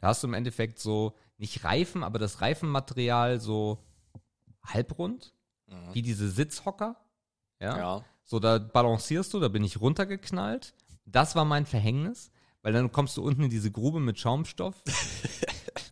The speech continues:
Speaker 1: und dann ist da eine Leiter,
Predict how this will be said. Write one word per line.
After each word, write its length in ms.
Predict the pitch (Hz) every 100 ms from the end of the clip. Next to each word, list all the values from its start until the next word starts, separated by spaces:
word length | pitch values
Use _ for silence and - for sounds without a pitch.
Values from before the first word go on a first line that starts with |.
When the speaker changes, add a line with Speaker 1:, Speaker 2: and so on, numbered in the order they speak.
| - _ _ _ _
Speaker 1:
und 240 | 135 123
dann 140 | 135
ist 220 | - 139 -
da 80 | 131
eine 400 | 131 131 131 139 _
Leiter, 720 | 98 101 131 - 80 69 -